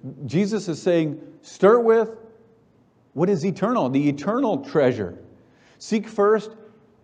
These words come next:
that kingdom, that relationship with God the Father, your King, your good shepherd, your Father. And all these things, like, what you worry about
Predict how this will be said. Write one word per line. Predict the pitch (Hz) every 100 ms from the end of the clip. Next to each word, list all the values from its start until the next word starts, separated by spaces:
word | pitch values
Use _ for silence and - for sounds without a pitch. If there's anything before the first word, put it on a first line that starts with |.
| _ -
that | 156 156
kingdom, | - 208 247 208 131 104 - - - - - _ _ _ _
that | - 180
relationship | 180 175 214 220 180 165 202 151
with | 170 135
God | 139 196 214
the | 180
Father, | - 190 202 220 170 143
your | 147 143
King, | 202 175 135 - - - -
your | 175 175
good | 120 233 165
shepherd, | - 226 233 208 147 - -
your | 151 165
Father. | 165 202 196 220 202 104 90 - - _ _ _ _ _ _ _ _ _ _ -
And | 135
all | 143 143
these | 143 123 -
things, | - 135 113 113 - - - -
like, | 104 95 - _ _ -
what | 117
you | 107
worry | 131 220 151
about | - 98 131